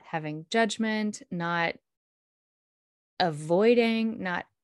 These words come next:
ignoring, really owning it, owning it all, owning every piece of your story, owning your shit, owning your power,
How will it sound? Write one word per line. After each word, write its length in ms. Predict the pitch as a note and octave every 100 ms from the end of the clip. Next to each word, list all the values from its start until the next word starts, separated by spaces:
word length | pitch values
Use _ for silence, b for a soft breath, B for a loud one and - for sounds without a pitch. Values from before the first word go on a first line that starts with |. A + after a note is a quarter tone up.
| -
ignoring, 800 | D#3+ E3 D#3 F3 G#3 A3 A3 A3
really 420 | F3 F#3 G3+ - -
owning 340 | E3+ E3 D3+
it, 180 | D3 - -
owning 320 | F#3 A3 A3+
it 160 | - -
all, 360 | E3+ D3+ D3 -
owning 380 | F#3 G#3 A3+ A3 B B B _
every 540 | G3 G#3+ G#3+ A3+ A3 -
piece 340 | - F#3+ G#3 -
of 200 | F3+ E3
your 120 | E3+
story, 580 | - E3 E3 F#3+ A#3+ -
owning 360 | F#3 F#3 F3+ D#3+
your 140 | D3+
shit, 540 | - - G#3 B3+ - - B B B -
owning 320 | F#3 F3 C#3+
your 180 | C3 B2+
power, 580 | - F3 G3 A#3+ C#4 E4+